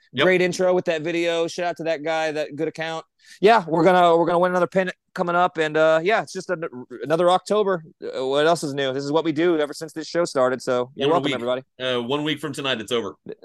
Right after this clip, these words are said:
Speaker 2: This is the year we get our rings, so this is the year we're included in the, uh, celebration. So pretty fun.
Speaker 1: Yep.
Speaker 2: All right, all right, buddy. I'll see you. Uh, yeah, we'll, uh, we'll, we'll reconvene in a couple days. So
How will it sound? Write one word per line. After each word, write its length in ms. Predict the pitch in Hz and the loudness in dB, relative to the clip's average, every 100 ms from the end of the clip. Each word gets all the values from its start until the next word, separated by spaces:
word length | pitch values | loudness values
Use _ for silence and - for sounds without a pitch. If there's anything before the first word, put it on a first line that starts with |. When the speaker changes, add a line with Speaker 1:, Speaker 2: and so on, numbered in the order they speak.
| _ | _
Speaker 2:
This 160 | 147 143 | -6 -2
is 60 | |
the 80 | 160 | 2
year 160 | 175 190 | 4 4
we 80 | 190 | 4
get 100 | 214 | 2
our 160 | 208 | 2
rings, 340 | 214 247 156 - | 0 -2 -6 -8
so 280 | 160 147 147 | -6 -4 -6
this 120 | 147 | -8
is 40 | |
the 80 | 165 | -6
year 140 | 165 | -4
we're 180 | 170 180 | -2 -2
included 420 | 175 - 190 180 | -4 -6 -4 -2
in 140 | 160 156 | -4 -4
the, 180 | 160 156 | -6 -6
uh, 40 | |
celebration. 500 | - 165 160 151 113 | -4 -6 -6 -8 -12
So 140 | - | -12
pretty 180 | - 147 | -4 -2
fun. 180 | 143 113 _ - _ - | -2 -6 _ -20 _ -4
Speaker 1:
Yep. 180 | 185 _ _ | -4 _ _
Speaker 2:
All 100 | 233 | 4
right, 180 | 262 - _ _ - | 4 0 _ _ 2
all 80 | 226 | 4
right, 140 | 240 | 4
buddy. 240 | 233 233 | 4 4
I'll 120 | 214 220 | 2 0
see 280 | 240 240 | -2 -2
you. 200 | 240 233 | 2 2
Uh, 40 | 233 | 4
yeah, 140 | 240 | 2
we'll, 260 | 226 214 202 | 2 0 -2
uh, 180 | 196 180 | -4 -4
we'll, 360 | 160 175 175 160 | -8 -6 -6 -6
we'll 140 | 165 170 | -4 -2
reconvene 420 | 180 175 160 180 | -2 -2 -6 -6
in 120 | 170 | -8
a 40 | |
couple 220 | - 175 170 | -2 -2 2
days. 320 | 185 147 - | 2 2 -2
So 320 | 139 131 | -4 -4